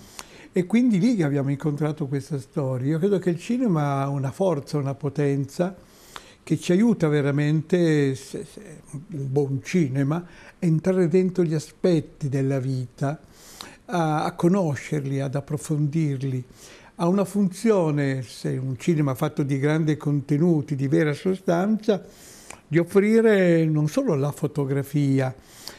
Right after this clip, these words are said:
ma di offrire veramente questo graffiare un po' le coscienze, il porci delle domande, suscitare dubbi, interrogativi, ma anche può essere un punto che ci va a sottolineare le positività,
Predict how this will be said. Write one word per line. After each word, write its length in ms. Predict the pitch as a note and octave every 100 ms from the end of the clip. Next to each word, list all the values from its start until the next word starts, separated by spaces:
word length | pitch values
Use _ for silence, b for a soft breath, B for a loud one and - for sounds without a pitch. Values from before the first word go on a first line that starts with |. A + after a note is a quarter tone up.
| B B
ma 280 | E3 E3+ E3+
di 180 | D#3 G3
offrire 460 | F#3+ - A#3+ A3 F#3
veramente 960 | E3+ E3+ F3 G#3+ G#3+ G#3+ G#3 F#3+ F3
questo 340 | D#3+ F3+ - F3+
graffiare 460 | F3 E3+ G#3 F#3
un 100 | E3+
po' 140 | F3 F#3+
le 120 | E3+
coscienze, 880 | F3 E3+ - E3+ C#3+ C#3 C3+ - D3+
il 100 | C3+
porci 420 | - F3 F3+ -
delle 240 | E3 D#3+
domande, 880 | D3+ D#3+ E3 D#3+ D#3 D3 D#3 C#3 D3 B B B
suscitare 960 | - - F3 F#3 F3 F#3+ F#3 F#3 F3 D#3+
dubbi, 960 | D3+ G3 G3 F#3+ F3+ G3+ G3 F#3 F#3 F3
interrogativi, 1200 | E3+ F3+ F3 F3+ D#3+ F3 F3+ G3+ A#3 A3+ A3+ F3+ B B B B
ma 160 | D#3+ F3
anche 320 | A#3+ A#3 A3+
può 180 | - F#3+
essere 580 | F3+ F3+ A3 G#3 F#3+ E3+
un 280 | E3 E3+
punto 720 | E3 F#3+ G3+ G#3+ G#3+ A3+ F#3+ E3
che 200 | - D3+
ci 160 | - F3
va 140 | D#3+
a 40 | F3+
sottolineare 840 | - F3 F3 D#3+ E3 D#3+ F3+ F3
le 100 | D3
positività, 920 | - D3+ D#3 - D#3 D3 D3 G3+ F3